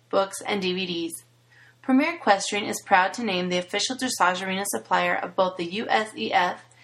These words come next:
and Adequan F E I North American Junior and Young Rider Championships, presented by Gotham North. For a free catalog, free arena, free arena footing sample, or free arena stand analysis,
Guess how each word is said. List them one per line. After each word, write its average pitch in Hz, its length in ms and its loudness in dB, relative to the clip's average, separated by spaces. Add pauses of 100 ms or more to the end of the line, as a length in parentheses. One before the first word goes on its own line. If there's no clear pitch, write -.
(200)
and 214 160 0
Adequan 226 540 2
F 202 200 4
E 233 160 -6
I 180 260 2
North 196 340 -2
American 202 480 -2
Junior 185 360 -4
and 180 200 -2
Young 208 180 2
Rider 190 300 0
Championships, 175 880 -4 (460)
presented 220 440 0
by 196 120 6
Gotham 180 420 0
North. 175 300 -2 (920)
For 240 160 6
a 240 80 -2
free 302 200 -2
catalog, 185 600 2 (280)
free 240 240 0
arena, 240 480 -2 (640)
free 254 240 0
arena 220 340 2
footing 180 320 -2
sample, 180 480 0
or 196 140 -2
free 233 240 -2
arena 214 320 -2
stand 180 280 -2
analysis, 185 680 0